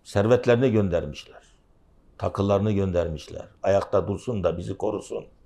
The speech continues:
Bütün devletler başımıza çökmüş. Hele Pakistan, Hindistan o zaman beraber. Avrupa Ziya'den gitse bağıracaktır.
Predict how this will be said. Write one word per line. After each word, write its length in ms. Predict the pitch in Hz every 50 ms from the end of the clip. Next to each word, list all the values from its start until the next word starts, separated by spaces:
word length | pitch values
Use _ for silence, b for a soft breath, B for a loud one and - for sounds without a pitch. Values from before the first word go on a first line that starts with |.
| _ _ _ - - _ _ _ _ _ _ _ _ _ _ _ _ _ _ _ _ _ _ _ _ _ _ _ _ _ _ _ _ _ _ _ _ -
Bütün 320 | - - - - 170 131
devletler 540 | 113 117 113 107 110 107 - - 131 - 82
başımıza 440 | 110 107 - 107 101 98 98 101 -
çökmüş. 460 | - 98 90 - - 73 73 - - - - - - - - _ _ _ -
Hele 240 | - 107 110 110 101
Pakistan, 600 | - 101 101 92 - 95 - - - 92 85 80 - - _ - - - _ _ _ _ -
Hindistan 480 | 117 110 101 98 104 - - 104 98 98
o 80 | 98
zaman 300 | 90 95 95 90 87 87
beraber. 440 | 85 90 90 92 95 - - - - - - - - _ _ _ _ _ _ _ _ _ _ _ _ _ _ _ _ _ _ _ _ _ _ _ _ _ _ _ _ _ _ _ _ _ _ _ -
Avrupa 460 | 139 156 196 233 254 - 233 233 208
Ziya'den 540 | 165 170 202 214 214 214 214 247 254 262 233
gitse 440 | 247 240 - - 262 247 - 254
bağıracaktır. 1080 | - 165 170 170 175 170 175 165 - 214 196 - - - 160 135 101 - - - - _